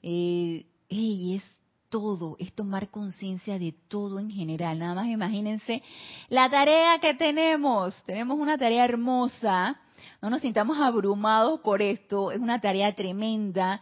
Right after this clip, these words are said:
Si estamos ahorita encarnados en este momento con esta tarea, que no solamente librar nuestro karma individual, sino también el karma en general de la masa, es porque lo podemos hacer.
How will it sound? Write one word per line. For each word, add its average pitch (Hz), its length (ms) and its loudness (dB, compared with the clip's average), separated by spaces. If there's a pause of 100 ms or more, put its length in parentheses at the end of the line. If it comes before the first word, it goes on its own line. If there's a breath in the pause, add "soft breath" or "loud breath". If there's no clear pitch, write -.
(160 loud breath)
Si 214 100 -8
estamos 226 280 -2
ahorita 214 320 -2
encarnados 214 480 -2
en 202 80 -6
este 226 160 -6
momento 202 500 -4
con 196 220 -6
esta 214 240 -4
tarea, 185 360 0
que 170 100 -6
no 180 100 -8
solamente 202 560 -4
librar 190 420 2
nuestro 233 360 -8
karma 208 400 0
individual, 185 540 -2
sino 185 260 -6
también 196 300 -6
el 190 260 -2
karma 208 760 2 (540 loud breath)
en 208 200 -4
general 208 500 2
de 214 100 0
la 165 140 0
masa, 180 580 -2
es 196 160 -4
porque 214 320 -6
lo 165 160 -6
podemos 160 400 -8
hacer. - 680 -12